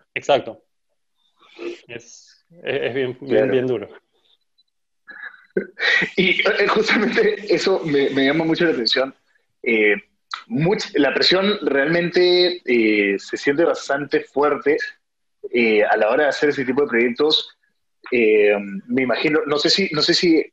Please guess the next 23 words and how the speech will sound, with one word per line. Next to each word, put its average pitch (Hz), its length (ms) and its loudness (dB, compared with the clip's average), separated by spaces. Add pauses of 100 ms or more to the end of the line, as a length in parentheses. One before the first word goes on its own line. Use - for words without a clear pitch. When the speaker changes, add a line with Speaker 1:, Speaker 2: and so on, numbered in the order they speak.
(100)
Speaker 2:
Augusto, 127 360 2
es 156 60 0
la 151 120 -2
primera 127 340 -2
vez 143 160 2
que 156 180 -2
te 123 100 -2
enfrentas 147 720 -2
a, 110 300 0
a 110 60 2
ese 113 280 0
tipo 147 320 0
de 104 60 2
presión, - 380 0 (580)
o, 107 100 -2 (220)
o - 60 -2
cómo 151 180 -2
la 160 80 0
manejaste, 110 960 -2
o, 117 300 0
o - 80 -4
cómo 135 180 0
la, 113 360 2